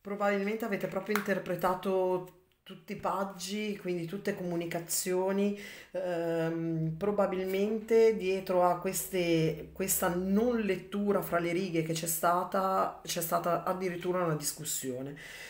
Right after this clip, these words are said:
Ehm, voi non vi sentite pronte, eh, o pronti, mm, girate, ehm,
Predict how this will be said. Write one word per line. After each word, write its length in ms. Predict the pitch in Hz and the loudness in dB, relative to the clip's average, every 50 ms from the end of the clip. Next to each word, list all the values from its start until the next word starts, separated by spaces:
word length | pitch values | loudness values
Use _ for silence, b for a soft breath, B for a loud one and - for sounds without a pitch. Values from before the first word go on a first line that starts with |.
| B B B | B B B
Ehm, 1160 | - 190 185 180 180 180 175 180 175 170 165 165 165 165 160 165 165 160 160 156 156 160 165 165 | 2 4 4 4 4 2 2 0 -2 -4 -2 -2 0 0 0 0 2 2 2 2 2 0 -2 -2
voi 200 | 175 208 233 226 | 2 4 4 4
non 180 | 214 190 180 175 | 4 2 0 -2
vi 80 | 180 180 | -2 -2
sentite 520 | - - 190 180 160 214 220 208 - 185 160 - - - _ _ | 0 0 0 -2 -2 -6 -6 -4 -4 -4 -4 -6 -12 -20 _ _
pronte, 1000 | - 185 185 190 190 175 160 160 160 160 160 156 151 147 147 143 147 147 160 175 175 | -6 -4 -4 -2 -2 -2 -4 -4 -4 -4 -4 -4 -2 -2 -2 -4 -6 -8 -12 -10 -4
eh, 440 | 175 160 160 156 151 151 151 147 | -2 0 0 2 0 0 -2 -2
o 280 | 147 156 - 196 170 165 | -4 -4 -2 -2 -2 0
pronti, 760 | 165 175 160 151 143 139 135 131 - 151 147 151 151 160 - - - 160 | 0 0 2 2 2 0 -4 -6 -6 -6 -6 -6 -6 -8 -14 -16 -14 -12
mm, 600 | 151 139 139 131 135 143 147 151 143 139 139 139 - - - - - _ | -10 -8 -8 -8 -8 -10 -10 -12 -14 -14 -14 -14 -16 -18 -20 -20 -20 _
girate, 800 | - 165 156 151 156 160 156 151 147 123 120 - - 156 165 165 165 B B B B B B B B | -18 -14 -12 -8 -6 -6 -4 -4 -6 -6 -8 -6 -4 -4 -4 -4 -6 B B B B B B B B
ehm, 1600 | - - 175 170 170 170 170 170 170 165 170 165 165 160 160 160 160 156 156 151 151 151 151 151 151 156 156 156 156 165 175 | -2 0 0 2 2 2 0 0 0 0 0 0 2 2 2 2 2 2 0 -2 -4 -6 -8 -8 -8 -8 -8 -8 -10 -12 -14